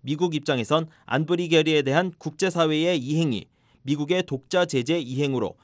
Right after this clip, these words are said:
그 효과가 이어질 수 있다고 말했습니다. 이 때문에 미국 정부의 최근 조치들이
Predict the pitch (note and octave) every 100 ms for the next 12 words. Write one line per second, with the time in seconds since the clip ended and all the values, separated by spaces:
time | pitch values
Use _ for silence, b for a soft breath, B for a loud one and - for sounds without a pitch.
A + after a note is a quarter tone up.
0 | _ D#3 E3 F#3 F3 E3 F3+ E3+ A#2+ C#3
1 | D3 C#3+ C3 G#2+ G#2+ A2 C#3 A#2 A2 G2
2 | F#2+ F#2 _ _ _ _ _ _ D#3 E3
3 | E3+ F3+ F3 D3 E3 F3 E3 D#3+ F#3+ -
4 | G#3 G#3 D3+ C#3+ D3+ D3+ C3